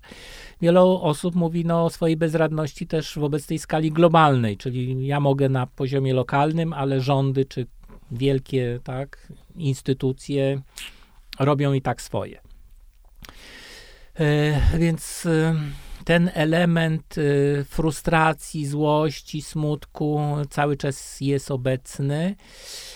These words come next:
E, no, taki mój pomysł, e, trochę był taki, że warto też mówić o tym, że chronimy tą przyrodę nie tylko dla samej przyrody, żeby ona się tam zachowała, tylko dla samych siebie, dla swojego zdrowia,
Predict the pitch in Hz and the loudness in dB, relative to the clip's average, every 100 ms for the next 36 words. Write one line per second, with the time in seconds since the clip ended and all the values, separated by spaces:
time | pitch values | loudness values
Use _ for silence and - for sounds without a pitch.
0 | - - 151 143 139 127 - - 147 143 | -20 -8 0 4 6 4 2 0 -2 -2
1 | 151 - 165 208 233 180 131 120 120 - | -4 0 6 6 6 6 6 4 0 -4
2 | 151 135 131 127 - - - - - - | -2 2 2 0 -2 -20 -20 -20 -20 -20
3 | - - - - - - - 147 139 160 | -20 -20 -20 -20 -20 -12 -2 0 0 -2
4 | 151 147 131 123 - 160 156 139 143 151 | -2 0 0 -2 -2 -4 -4 -2 0 2
5 | 156 143 - 165 151 139 147 - 160 175 | 0 -2 -8 -10 -6 -6 -10 -2 0 2
6 | 175 170 160 160 165 160 160 - 127 131 | 0 -4 -2 -4 -2 -2 -4 -2 -2 -2
7 | 165 165 151 - 160 165 175 156 143 139 | -2 -2 -2 -2 2 4 4 2 0 -4
8 | - 156 147 139 139 147 151 147 143 143 | -4 -2 0 0 0 -2 -6 -4 -2 0
9 | 135 151 147 135 - 143 147 139 139 135 | 0 -2 -2 -4 -2 0 0 0 0 0
10 | 139 135 - 139 135 135 135 151 143 131 | 0 -2 -6 -6 -4 -2 -2 -2 -2 0
11 | 143 143 - 151 147 139 - 139 151 - | 0 -4 -8 -6 -4 -4 -4 -4 -4 -2
12 | 165 120 110 117 - 123 123 139 170 151 | -2 -2 -4 -6 -6 -6 -2 0 4 4
13 | 110 | 2